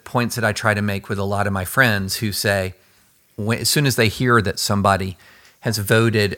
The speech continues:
a different way from them on, and, and they have passionate beliefs about very important issues, as abortion is,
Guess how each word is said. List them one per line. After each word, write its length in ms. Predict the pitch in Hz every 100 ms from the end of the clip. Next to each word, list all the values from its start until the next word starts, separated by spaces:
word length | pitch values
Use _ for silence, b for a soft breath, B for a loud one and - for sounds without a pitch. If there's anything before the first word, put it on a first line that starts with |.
| -
a 80 | 107
different 340 | 113 - 98
way 180 | 104 123
from 200 | - 117
them 240 | 98 92 95
on, 140 | 92
and, 300 | - 95 92 -
and 160 | 101
they 60 | 95
have 180 | 98 -
passionate 580 | - 120 123 - 110 -
beliefs 360 | 101 104 -
about 240 | 95 90 110
very 380 | 104 107 117
important 420 | 107 101 107 95 98
issues, 320 | 135 95 101
as 160 | 95 95
abortion 420 | 95 92 - 104
is, 340 | 131 104 -